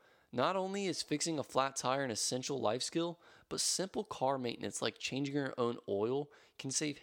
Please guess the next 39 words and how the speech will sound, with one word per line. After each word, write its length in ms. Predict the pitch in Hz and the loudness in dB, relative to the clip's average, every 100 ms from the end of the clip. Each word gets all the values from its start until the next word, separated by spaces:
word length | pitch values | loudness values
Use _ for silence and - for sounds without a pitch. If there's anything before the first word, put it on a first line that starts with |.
| - | -2
headaches 400 | 123 147 160 156 | 2 2 0 -4
of 140 | 123 | -2
waiting 360 | 110 110 131 131 | 2 2 2 0
at 80 | |
a 60 | 120 | 2
repair 360 | 113 - 110 107 | 0 0 -2 0
shop, 380 | - 90 92 - - - _ | 0 0 -2 -6 -20 -20 _
being 240 | 120 143 160 | 0 0 0
hassled 500 | - 131 135 160 143 | 2 2 2 0 4
by 140 | 131 | 2
the 140 | 127 123 | 2 0
employees 580 | 110 - 120 117 127 | 0 2 2 2 0
for 180 | 131 123 - | 0 0 2
other 180 | 107 120 | 2 2
repairs 460 | 110 - 110 117 | -2 0 0 0
that 80 | - | -2
you 80 | 107 | -4
don't 340 | - 107 113 | 0 0 2
actually 420 | 90 104 - 113 | 0 0 0 0
need, 360 | 98 98 110 135 - - - - | 0 0 0 -2 -8 -20 -18 -4
and 100 | 123 | -2
the 40 | |
crazy 460 | 120 - 139 170 190 | -2 0 0 0 -4
thing 260 | - 170 139 | -2 0 2
is, 280 | 139 165 - - - | 0 0 -6 -16 -6
you 180 | 139 143 - | -6 -4 0
actually 540 | 117 160 - 196 185 | 0 0 -2 -2 0
end 160 | 160 156 | 0 2
up 140 | 156 | 0
spending 380 | - - 147 143 | 0 0 0 2
less 380 | 113 107 135 - | 2 2 2 -2
time 380 | - 127 127 127 _ - | -2 0 0 -2 _ 0
and 320 | 120 139 143 | 2 2 2
money 320 | 113 123 143 | 2 2 0
to 120 | 143 | -4
just 220 | 123 123 - | 0 0 2
do 140 | 117 | 0
it 80 | 107 | 2
yourself. 520 | 98 - 98 - - | 0 0 0 -4 -14